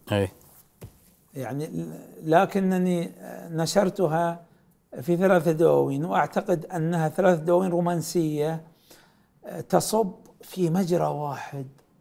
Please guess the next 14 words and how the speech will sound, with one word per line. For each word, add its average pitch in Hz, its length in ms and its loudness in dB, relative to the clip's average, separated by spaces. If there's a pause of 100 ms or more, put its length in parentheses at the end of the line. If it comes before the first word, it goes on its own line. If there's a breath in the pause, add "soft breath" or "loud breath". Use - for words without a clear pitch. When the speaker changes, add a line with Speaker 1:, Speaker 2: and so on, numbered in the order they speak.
(280)
Speaker 2:
وفي 131 240 -4
رافد 131 440 0
واحد. 117 380 -10 (920 soft breath)
بينما، 165 760 2 (1120 loud breath)
رغم 226 220 0
أنني 180 300 2
والله 165 260 6
استثنيت 156 540 -6
قصائد - 400 -6
كثيرة، 127 460 -10 (480 soft breath)
أنا 165 180 0
في، 147 460 -4 (400)
في 139 240 -4
هذا 151 600 0